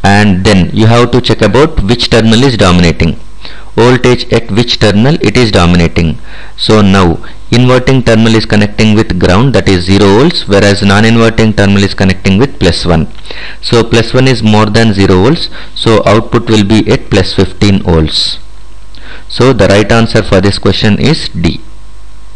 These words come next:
If in the question, okay, we will modify this question. If it is given as, instead of plus one, if it is given as minus one volt, then what will be the answer?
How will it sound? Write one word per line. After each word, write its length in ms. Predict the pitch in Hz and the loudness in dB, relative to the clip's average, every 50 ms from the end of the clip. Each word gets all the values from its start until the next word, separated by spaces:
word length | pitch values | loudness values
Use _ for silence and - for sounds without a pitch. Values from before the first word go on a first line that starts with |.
| - - - - - - - - - - - - - - - - - | -12 -12 -12 -12 -10 -12 -12 -12 -12 -12 -12 -10 -10 -10 -10 -4 0
If 200 | - 143 143 - | 0 0 2 2
in 100 | 131 123 | 2 2
the 80 | 120 113 | 2 2
question, 500 | - 110 101 - - 110 90 85 104 - - - - - - - - - - | 2 0 0 2 0 0 0 0 -2 -4 -10 -12 -12 -12 -12 -12 -8 -6 -6
okay, 240 | - - 131 143 | -2 0 0 0
we 100 | 143 117 | 2 2
will 140 | 107 104 101 | 2 2 2
modify 360 | 104 104 101 104 95 - 110 | 2 2 2 2 2 2 2
this 160 | 98 85 - - | 0 -2 -4 -4
question. 460 | - 87 82 - - 82 76 65 - - - - - - - - - - - - - - - - - - | -2 -2 -2 -2 -2 -4 -4 -4 -6 -10 -12 -12 -12 -12 -12 -12 -12 -12 -12 -12 -12 -12 -12 -10 -4 0
If 200 | 117 135 - - - | 0 0 0 0 -2
it 140 | 110 101 110 | -2 0 0
is 120 | 113 101 | 0 0
given 360 | 101 104 110 107 110 110 - - | 0 0 0 2 2 0 0 0
as, 300 | 92 90 82 - - - | 0 2 0 0 -2 -2
instead 360 | - 117 120 104 - 127 113 117 | 0 0 2 2 2 2 2 2
of 200 | 117 - - - | 2 0 0 0
plus 240 | 107 92 - - | 0 0 0 0
one, 220 | - 92 85 80 - - | 0 0 0 0 0 -2
if 200 | 117 - - 123 | -4 -2 -2 -2
it 120 | 113 - | 0 0
is 160 | 120 117 104 | 0 0 0
given 260 | 104 107 104 107 110 | 0 0 2 2 2
as 180 | 110 110 98 95 | 2 0 0 0
minus 420 | 92 90 90 95 101 101 - - | 0 2 2 2 2 0 -2 -2
one 220 | - 95 92 92 85 | 0 0 2 2 2
volt, 440 | 82 82 80 80 78 - - - - - - - - - - | 2 2 0 0 -2 -4 -8 -8 -8 -10 -12 -12 -12 -8 -4
then 220 | 98 110 113 113 | 0 2 2 2
what 200 | 101 101 95 - | 2 2 2 0
will 120 | 117 110 101 | 0 0 2
be 120 | 95 104 | 2 2
the 60 | 101 | 2
answer? 340 | 87 80 78 76 - - - | 2 2 0 0 -2 -4 -6